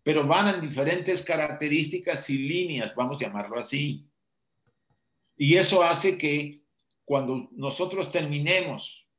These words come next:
en nuestra, cuando vayamos evolucionando, vayamos viendo hacia qué línea queremos seguir,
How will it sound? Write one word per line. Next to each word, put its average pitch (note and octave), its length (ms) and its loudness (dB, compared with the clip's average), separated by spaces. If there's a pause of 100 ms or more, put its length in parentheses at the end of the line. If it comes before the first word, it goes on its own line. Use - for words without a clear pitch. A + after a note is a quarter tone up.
(340)
en A2 120 -6
nuestra, A#2+ 400 -8
cuando C3 220 -2
vayamos E3 420 2
evolucionando, D#3 920 -4 (260)
vayamos D#3+ 580 2
viendo F3+ 340 2
hacia C3+ 360 0
qué E3 160 2
línea E3 420 -2
queremos B2+ 460 -4
seguir, C#3+ 600 -2